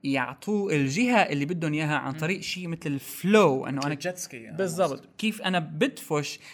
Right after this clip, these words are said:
Speaker 1: شي معي-، معين جوا، آه، فلويد، جوا
Speaker 2: مم.
Speaker 1: سائل،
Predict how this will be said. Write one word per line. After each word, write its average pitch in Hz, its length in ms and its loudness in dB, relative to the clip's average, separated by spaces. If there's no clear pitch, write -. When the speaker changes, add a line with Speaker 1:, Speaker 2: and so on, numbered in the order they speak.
Speaker 1:
شي - 180 -2
معي-، 160 520 4
معين 147 540 2
جوا، 143 540 2
آه، 135 160 2
فلويد، 175 640 4
جوا 139 200 0
Speaker 2:
مم. 135 100 4
Speaker 1:
سائل، 139 640 8